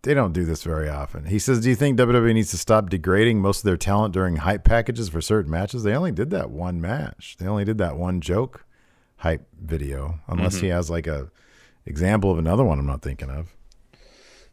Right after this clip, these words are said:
Speaker 2: Uh, White Brownie, "With Shayna and Nia teasing a breakup, is it possible they lose titles before Mania and Shayna takes on,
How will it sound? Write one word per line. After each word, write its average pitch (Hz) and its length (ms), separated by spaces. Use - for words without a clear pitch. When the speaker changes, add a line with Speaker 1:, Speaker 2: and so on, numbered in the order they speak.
Speaker 2:
Uh, 92 320
White 104 220
Brownie, 110 320
"With 95 120
Shayna 139 760
and 104 180
Nia 117 320
teasing 107 420
a 87 60
breakup, 110 520
is 90 100
it - 80
possible 104 320
they 92 80
lose 92 300
titles 92 320
before - 300
Mania 87 520
and 87 140
Shayna 87 420
takes - 260
on, 85 360